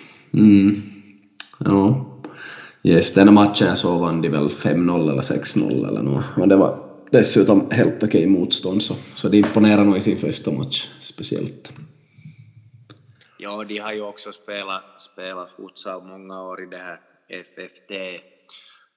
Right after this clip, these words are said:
Speaker 2: från Kaskö eller Närpes, så så där, så att de har både, både det där, äh, fotbollsmässiga och sen också lite futsal i sig, så att det, det är nog ett väldigt bra lag. Men de här svenskarna såg jag inte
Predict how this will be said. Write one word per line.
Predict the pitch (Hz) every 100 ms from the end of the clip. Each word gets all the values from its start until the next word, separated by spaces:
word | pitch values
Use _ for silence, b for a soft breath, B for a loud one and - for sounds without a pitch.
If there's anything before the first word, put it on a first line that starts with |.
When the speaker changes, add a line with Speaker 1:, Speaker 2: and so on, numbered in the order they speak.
| _
Speaker 2:
från | 104 98 -
Kaskö | 98 95 - - 95
eller | 95 92
Närpes, | 95 92 90 _ 92 92
så | - - 50 _ _
så | 50 - 50
där, | 50 50
så | - -
att | -
de | 90
har | 92 90 -
både, | 98 90 90 _ 101
både | 101 92 92
det | 92
där, | 92 92 90
äh, | 87 85 _ _ _ _ _ _ _ _ _ _ _ _ _ _
fotbollsmässiga | 123 117 113 107 107 110 104 - 104 98
och | 95
sen | 95 98 92
också | 87 - 85
lite | 87 85
futsal | 90 - 90 - - 85
i | 87 -
sig, | - 50 -
så | -
att | _ _ _
det, | - _ - 50
det | 50
är |
nog | 50 50
ett | 50 _ _ _ _
väldigt | 101 90 92 -
bra | - 87 80
lag. | 82 80 - _ _ _ _
Men | 110 113
de | 113
här |
svenskarna | 107 113 117 110 - 104 95
såg | 90 - -
jag | 50
inte | 50 _ _